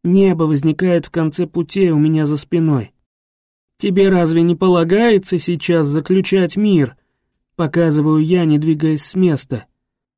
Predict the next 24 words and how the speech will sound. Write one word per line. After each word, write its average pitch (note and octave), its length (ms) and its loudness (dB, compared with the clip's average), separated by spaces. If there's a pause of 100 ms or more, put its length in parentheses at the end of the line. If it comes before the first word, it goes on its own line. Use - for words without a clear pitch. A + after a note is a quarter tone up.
(160)
"Тебе G#3+ 340 0
еще A3 280 0
землю G#3 600 2
передавать, F#3 760 0 (140)
не G3+ 160 2
забыл?" G3+ 520 2 (720)
"А G#3 180 2
тебе G3+ 420 2
разве F3+ 340 2
не F3+ 100 4
полагается F#3+ 800 2
сейчас F3+ 600 -2
убивать F3+ 500 2
человека? F#3+ 800 0 (580)
Чего B3+ 320 2
же F#3 140 2
ты A#3 160 -2
медлишь?" D#3 600 0 (520)
Отвечает E3+ 720 -2
он. C#3 240 0 (880)
"Ты F3+ 160 2
обещал F#3+ 640 0
мне F3 240 2
его", C#3+ 300 0